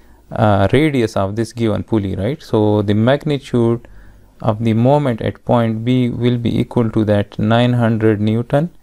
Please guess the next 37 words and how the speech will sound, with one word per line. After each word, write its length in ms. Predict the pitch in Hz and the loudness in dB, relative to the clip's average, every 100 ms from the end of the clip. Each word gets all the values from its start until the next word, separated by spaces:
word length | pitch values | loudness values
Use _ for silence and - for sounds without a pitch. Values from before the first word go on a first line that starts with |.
| _ _ _ _ - - | _ _ _ _ -20 -2
into 460 | 120 131 135 131 | 0 0 0 -2
the 80 | 104 | -2
perpendicular 680 | 101 104 - 104 113 117 107 | 0 -2 -2 -2 -2 -2 -2
distance 360 | 113 - 110 104 | -4 -2 -2 0
between 400 | 98 - 104 98 | -2 -2 -2 0
these 200 | 95 - | -2 -4
two. 200 | - - | -8 -6
So 160 | - | -2
the 80 | 98 | 0
perpendicular 640 | 113 117 123 123 139 139 | 0 -2 -2 -4 -2 -4
distance 340 | 127 131 - 117 | -2 -2 -2 -2
between 380 | 110 104 127 117 | -2 -2 0 0
these 180 | 117 | -2
two 320 | - 127 127 - - - - _ - | 0 0 0 -4 -20 -20 -20 _ -2
is, 540 | 110 107 104 101 - _ - | 2 2 2 0 -6 _ -8
uh, 320 | 107 101 95 95 | 0 2 2 2
this 180 | 110 | -2
two 220 | - 143 135 | 0 2 2
hundred 320 | 120 104 - | 2 -2 -4
mm, 320 | 104 98 95 | -4 -2 -2
right? 180 | 101 127 | -2 -2
So 140 | - | -4
two 300 | 110 - 127 | -4 0 0
hundred 580 | 117 110 107 110 123 - _ _ _ _ _ _ _ _ _ _ - | 2 0 0 0 -2 -6 _ _ _ _ _ _ _ _ _ _ -4
divided 440 | 113 117 117 113 101 | 0 4 4 2 0
by 160 | 98 | 0
thousand, 560 | 98 - 110 101 98 87 | 0 0 0 0 -4 -8
right? 200 | 90 - | -8 -10
So 140 | - | -6
we 160 | 113 110 | -2 -2
will 140 | 110 | -2
get 240 | 107 117 107 | -2 -2 -2
the 120 | 110 123 | -4 0
answer 340 | 127 127 104 | 0 0 -4
in 220 | - 101 | -4 -4
Newton 360 | 104 104 101 95 | -4 -4 -4 -4
meters. 420 | 95 92 - - | -4 -4 -8 -10